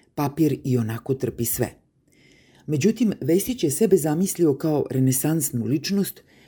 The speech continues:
koja će obuhvatiti i ostale sfere stvaralaštva –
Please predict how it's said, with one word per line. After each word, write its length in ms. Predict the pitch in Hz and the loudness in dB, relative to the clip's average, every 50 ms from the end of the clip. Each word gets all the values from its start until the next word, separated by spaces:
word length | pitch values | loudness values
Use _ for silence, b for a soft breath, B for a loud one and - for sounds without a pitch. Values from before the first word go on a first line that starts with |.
| b b | b b
koja 160 | - 196 196 | 2 2 2
će 140 | 196 - 165 | 2 2 2
obuhvatiti 800 | 131 117 139 135 135 170 165 - - 151 135 - 143 131 - - | 2 2 2 0 2 0 0 0 0 -4 -4 -4 -4 -4 -4 2
i 120 | 160 170 | 2 2
ostale 440 | 156 139 135 - - 151 135 113 113 | 2 2 0 -4 -2 -2 -2 0 -2
sfere 460 | - - - 127 107 104 104 107 98 - | -4 -2 0 0 0 0 -2 -4 -6 -8
stvaralaštva – 800 | - - - 123 113 113 107 110 95 80 101 - - - 107 92 | -10 -8 -6 -4 -4 -2 -2 -2 -4 -4 -6 -6 -6 -6 -8 -8